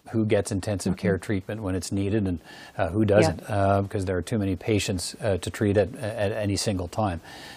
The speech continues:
Speaker 1: H-, how close are we
Speaker 2: Mm-hmm.
Speaker 1: to seeing that in Ontario?
Speaker 2: Well, you know, I hear various reports from the field about this, and the, some of the ways the hospitals are dealing with it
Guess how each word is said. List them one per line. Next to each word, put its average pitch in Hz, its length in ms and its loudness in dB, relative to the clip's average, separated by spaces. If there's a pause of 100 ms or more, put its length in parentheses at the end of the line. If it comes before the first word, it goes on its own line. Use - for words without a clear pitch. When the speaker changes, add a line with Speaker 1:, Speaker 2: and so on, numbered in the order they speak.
(180)
Speaker 1:
H-, 139 120 -6
how 180 180 4
close 190 320 4
are 180 120 12
we 147 100 8
Speaker 2:
Mm-hmm. 139 40 8
Speaker 1:
to 127 80 6
seeing 139 260 6
that 113 140 6
in 98 60 -4
Ontario? 95 440 0 (1200)
Speaker 2:
Well, 226 400 8
you 240 140 8
know, 220 180 10
I 220 240 10
hear 254 400 8
various 196 720 6
reports 180 460 4
from 185 200 6
the 175 80 4
field 196 500 6
about 175 440 4
this, 165 320 2
and 185 200 6
the, 175 180 2 (260)
some 147 160 8
of 233 40 6
the 208 80 6
ways 175 260 6
the 175 100 2
hospitals 175 640 4
are 165 140 6
dealing 190 460 6
with 175 200 4
it 175 180 4